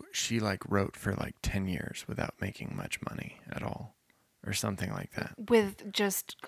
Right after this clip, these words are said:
Speaker 2: only rejection in that, or it sounds
Speaker 1: Only
Speaker 2: like
Speaker 1: rejection,
Speaker 2: she
Speaker 1: yeah.
Speaker 2: made it sound like she only received rejection in
Speaker 1: Yeah.
Speaker 2: that, in that decade.
Speaker 1: Yeah, but then, but then she was saying, like, and you and I both have this where it's like,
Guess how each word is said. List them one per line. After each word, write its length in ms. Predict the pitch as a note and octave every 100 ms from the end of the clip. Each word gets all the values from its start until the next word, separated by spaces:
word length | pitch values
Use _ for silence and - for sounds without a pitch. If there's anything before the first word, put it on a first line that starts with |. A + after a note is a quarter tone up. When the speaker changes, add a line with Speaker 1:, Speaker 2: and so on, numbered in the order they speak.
| -
Speaker 2:
only 380 | A3 G#3+ G#3 G3
rejection 640 | F#3 F3+ F#3 F#3+ - F3+
in 140 | F3+ F3+
that, 100 | -
or 60 | G3+
it 60 |
sounds 300 | A2 G#2 G2+
Speaker 1:
Only 60 | G#2
Speaker 2:
like 100 | F2+
Speaker 1:
rejection, 500 | F2 F2 E2+ - -
Speaker 2:
she 60 | G2+
Speaker 1:
yeah. 160 | F#2
Speaker 2:
made 160 | A3+ G3
it 40 |
sound 180 | F3 F#3+
like 240 | F3 E3+ -
she 240 | - G#3
only 200 | F#3 F#3
received 340 | F3+ F3+ F#3 F#3
rejection 480 | F#3 F#3 - -
in 80 | -
Speaker 1:
Yeah. 380 | A2 G#2 F#2 -
Speaker 2:
that, 100 | G2
in 120 | F#3+
that 180 | F3+ -
decade. 400 | F#2+ - - -
Speaker 1:
Yeah, 460 | - A#2+ A2 G#2+ G#2
but 160 | - A2
then, 340 | C#3+ B2+ - B2
but 140 | G#2+
then 180 | B2+ A#2+
she 160 | -
was 100 | A2+
saying, 480 | G2+ A#2 A2 F#2+ F#2+ - - - - - - - - - -
like, 420 | A2 G2 - - - _ _ _ _ _ _ _ _ -
and 160 | B2+ A#2
you 100 | B2
and 100 | A#2+
I 120 | G2
both 640 | F#2+ G#2+ F#2+ - - - - _ _ _ -
have 320 | F#2+ G2 F#2+
this 280 | F#2+ F2+ -
where 120 | G2+
it's 160 | F#2 -
like, 400 | - - - -